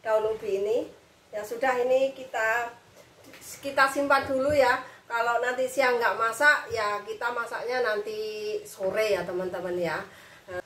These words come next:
Nah, ini udah ya teman-teman, kita sisihkan dulu. Sekarang aku mau makan kue tar sama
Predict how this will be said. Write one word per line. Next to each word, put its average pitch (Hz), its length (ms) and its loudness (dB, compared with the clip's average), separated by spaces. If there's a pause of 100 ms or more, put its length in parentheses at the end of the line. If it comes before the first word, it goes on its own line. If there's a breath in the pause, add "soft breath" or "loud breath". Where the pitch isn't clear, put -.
(380)
Nah, 196 160 2
ini 233 160 0
udah 320 240 4
ya 285 160 6
teman-teman, 254 480 2
kita 254 240 -2
sisihkan 226 480 -8
dulu. 214 320 -4 (360 loud breath)
Sekarang 339 640 4
aku 311 240 -4
mau 302 240 4
makan 294 560 2
kue 277 240 8
tar 330 160 4
sama 277 320 2